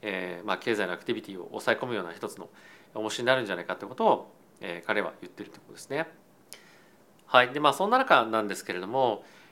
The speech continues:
えー、まあ、コーポレートというふうに言われるような、まあ、会社の人々ですよね、については、まあ、Amazonが新たに、えー、九千人を超えるような、えー、まあ、従業員をですね、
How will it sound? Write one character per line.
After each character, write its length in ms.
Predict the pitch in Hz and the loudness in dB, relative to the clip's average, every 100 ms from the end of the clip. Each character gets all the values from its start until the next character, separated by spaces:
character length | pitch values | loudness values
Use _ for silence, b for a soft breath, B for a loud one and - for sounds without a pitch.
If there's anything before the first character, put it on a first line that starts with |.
| B | B
え 300 | 117 107 101 | 0 2 2
ー、 20 | |
ま 100 | 104 | 2
あ、 20 | 117 | 2
コ 140 | 262 | 2
ー 20 | |
ポ 140 | 262 131 | 8 8
レ 80 | |
ー 40 | 104 | 8
ト 260 | 95 87 - | 2 -4 -6
と 80 | 101 | -6
い 20 | |
う 0 | |
ふ 40 | |
う 20 | |
に 40 | 107 | -2
言 60 | 101 | 2
わ 120 | 107 | 4
れ 100 | 113 | 4
る 60 | |
よ 80 | 120 | 4
う 40 | 107 | 2
な、 200 | 87 - | 0 -2
ま 100 | 110 | 2
あ、 20 | |
会 200 | 151 156 | 6 6
社 140 | 170 | 6
の 200 | 160 160 | 6 6
人 160 | 160 180 | 4 2
々 220 | 143 92 | -2 -4
で 80 | 87 | -6
す 80 | - | -10
よ 80 | 95 | -4
ね、 200 | 127 127 | -4 -4
に 80 | 131 | -6
つ 100 | 135 | -4
い 80 | 120 | -4
て 120 | 135 | 2
は、 320 | 156 123 B B B B | 6 6 B B B B
ま 80 | 165 | 6
あ、 40 | |
Amazon 280 | 185 156 113 | 8 8 4
が 120 | 101 | 6
新 100 | 120 120 | 6 6
た 100 | 95 | 0
に、 160 | 87 - | -2 -10
え 140 | 104 92 | -8 -8
ー、 60 | |
九 180 | - 135 | -2 -2
千 180 | 131 131 | 0 0
人 140 | 127 | 0
を 60 | 120 | 0
超 100 | 131 | 0
え 40 | |
る 60 | 127 | 2
よ 120 | 123 | 2
う 20 | |
な、 200 | 98 87 - - - - | 0 -4 -8 -20 -20 -12
え 240 | 92 87 | -8 -6
ー、 20 | |
ま 100 | 98 | -2
あ、 20 | 104 | 0
従 160 | 107 | 0
業 100 | 104 | 0
員 80 | 92 | -4
を 20 | |
で 80 | 82 | -6
す 140 | - | -8
ね、 260 | 110 110 - | -2 -2 -4